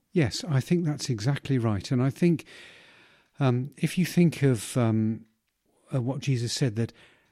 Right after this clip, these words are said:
uh, "As you do it to the least of one of these, so you do it to me." And I think what he's saying to us is the way you treat people and the way you mistreat people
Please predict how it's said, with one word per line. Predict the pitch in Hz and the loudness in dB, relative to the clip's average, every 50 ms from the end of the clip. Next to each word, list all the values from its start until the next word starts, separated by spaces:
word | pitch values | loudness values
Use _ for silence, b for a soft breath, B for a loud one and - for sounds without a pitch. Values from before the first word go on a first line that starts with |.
| b b b b - | b b b b -4
uh, | 123 117 117 151 - _ - | -4 -4 -4 -4 -10 _ -2
"As | 143 143 156 147 - 151 | 0 2 2 2 2 0
you | 160 151 139 | 0 0 0
do | 120 - 139 135 135 | 0 2 2 4 2
it | 131 131 131 - - - - | 2 -2 -4 -10 -16 -14 -8
to | - - 123 | -4 -4 -2
the | 110 120 | -2 0
least | 117 113 120 139 143 - - - - - - - | 0 0 0 -2 -2 -2 -4 -6 -8 -8 -8 -8
of | 220 160 107 110 | -6 -6 -4 -2
one | 127 123 117 | -2 -2 0
of | 123 117 104 | -2 -2 -2
these, | 110 117 104 92 90 90 95 98 95 - - - - _ _ _ _ _ _ _ _ _ _ | -2 -2 -4 -4 -6 -8 -10 -10 -10 -10 -12 -12 -16 _ _ _ _ _ _ _ _ _ _
so | - - - - 120 | -14 -6 -2 0 0
you | 110 104 107 | 2 0 -2
do | 101 - 117 107 | -2 -2 -2 -2
it | 107 117 - - - - - | -2 -4 -8 -12 -18 -16 -12
to | - - 120 | -6 -2 0
me." | 110 110 120 113 95 90 90 90 - _ _ _ _ _ _ _ _ _ _ _ _ _ _ _ - | 2 2 2 0 -2 -4 -8 -12 -16 _ _ _ _ _ _ _ _ _ _ _ _ _ _ _ -4
And | 120 123 | 0 0
I | 123 | 0
think | 117 - - 151 135 127 120 - - - _ _ _ _ _ _ _ _ _ _ _ _ _ _ _ - 190 | 0 2 2 2 2 2 0 -6 -14 -18 _ _ _ _ _ _ _ _ _ _ _ _ _ _ _ -20 -14
what | - 143 123 135 139 131 - | -10 -6 -2 -2 -2 -2 -4
he's | - 139 131 113 - | -4 -4 -2 -2 -2
saying | - 165 160 151 143 123 | 0 2 2 2 2 0
to | - - 117 | -2 -4 -6
us | 107 101 - - | -6 -6 -6 -6
is | 214 156 120 104 - - | -4 -4 -4 -4 -6 -4
the | - 127 | -2 -2
way | 117 110 110 117 135 151 165 | -2 0 0 0 2 2 2
you | 165 160 147 135 143 135 | 2 2 2 0 -2 -2
treat | - - - - - 143 139 131 - - - - | -4 -6 -8 -6 -4 -4 -4 -4 -6 -12 -16 -16
people | - - - 160 143 - - - - - 110 143 143 - _ _ _ _ _ _ _ _ _ _ _ _ - | -14 -10 -8 -8 -6 -6 -8 -10 -8 -10 -12 -14 -14 -16 _ _ _ _ _ _ _ _ _ _ _ _ -6
and | - 120 110 | -4 -2 0
the | 104 117 | 0 0
way | 107 113 117 | 0 0 0
you | 117 107 110 110 | -2 -2 -2 -2
mistreat | 107 110 123 156 175 - - - - - - 113 104 - | 0 2 2 2 2 2 0 -6 -6 -6 -6 -6 -6 -8
people | - - - 107 101 - - 110 104 107 - | -12 -18 -20 -20 -16 -14 -12 -12 -10 -12 -14